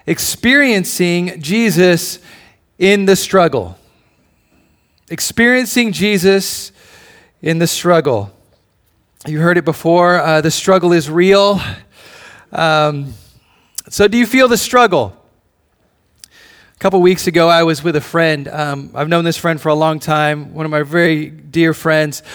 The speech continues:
um, out in Montana. He's a pastor. Uh, I got to catch up with him a little bit, and he told me this story. He said, uh, "Randall,"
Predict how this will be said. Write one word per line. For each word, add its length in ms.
um, 320
out 180
in 60
Montana. 480
He's 100
a 60
pastor. 640
Uh, 40
I 180
got 160
to 80
catch 300
up 140
with 140
him 100
a 80
little 180
bit, 160
and 80
he 80
told 200
me 80
this 160
story. 400
He 60
said, 260
uh, 220
"Randall," 380